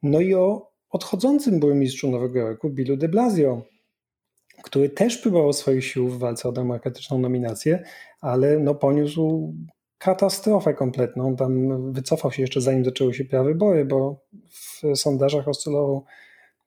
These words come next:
nie wiem, czy można oscylować, koło zero procent, ale, e, to tak właśnie przydarzyło się Billowi de Blasio.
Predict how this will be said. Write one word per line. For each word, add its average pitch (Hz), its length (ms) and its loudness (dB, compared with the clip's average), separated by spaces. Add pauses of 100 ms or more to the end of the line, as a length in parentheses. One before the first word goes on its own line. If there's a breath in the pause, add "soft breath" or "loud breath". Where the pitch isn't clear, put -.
(140)
nie 147 60 2
wiem, 135 80 4
czy 147 100 -2
można 135 200 4
oscylować, 135 440 2
koło 123 260 0
zero 123 300 0
procent, 135 480 -2
ale, 127 300 -2 (360 soft breath)
e, 131 280 -6
to 131 240 -2 (140)
tak 147 200 0
właśnie 143 280 2
przydarzyło 131 400 2
się 135 160 -2
Billowi 127 340 0
de 131 100 0
Blasio. 113 420 -4